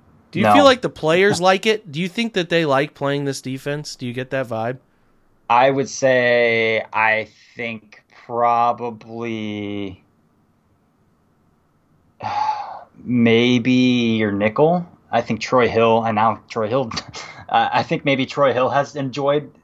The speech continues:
Speaker 2: you know, how well he is thrown into run fits on early downs. He's a big reason why they were able to run nickel on, you know, some first and second down situations and
Speaker 1: Mm-hmm.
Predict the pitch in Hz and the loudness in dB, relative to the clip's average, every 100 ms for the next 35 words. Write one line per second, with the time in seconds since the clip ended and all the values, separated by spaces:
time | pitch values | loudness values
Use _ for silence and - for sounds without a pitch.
0 | - 113 117 117 104 110 113 107 104 104 | -20 -12 -6 -4 -4 -2 0 0 -2 -4
1 | 101 107 104 101 98 - 107 - 117 120 | -6 -8 -8 -10 -12 -10 -10 -2 2 2
2 | 113 107 98 135 165 - 170 170 127 120 | 2 -2 0 2 2 2 0 2 0 0
3 | 135 151 151 147 151 147 - - - 214 | 0 -2 2 4 4 0 -12 -20 -10 -4
4 | 190 - 147 127 127 123 113 113 107 107 | -2 0 -2 -2 -2 0 2 2 -2 -4
5 | 117 107 - 95 113 156 123 - 110 104 | -4 -6 -10 -2 0 0 -2 -8 -16 -12
6 | 104 95 92 101 95 90 101 95 - 113 | -8 -6 -8 -8 -10 -8 -10 -6 -4 -4
7 | - 92 110 113 104 107 - 104 104 104 | -4 -8 -6 -4 -6 -6 -8 -4 -4 -2
8 | 104 104 104 101 - 123 123 | -4 -6 -8 -10 -10 -8 -8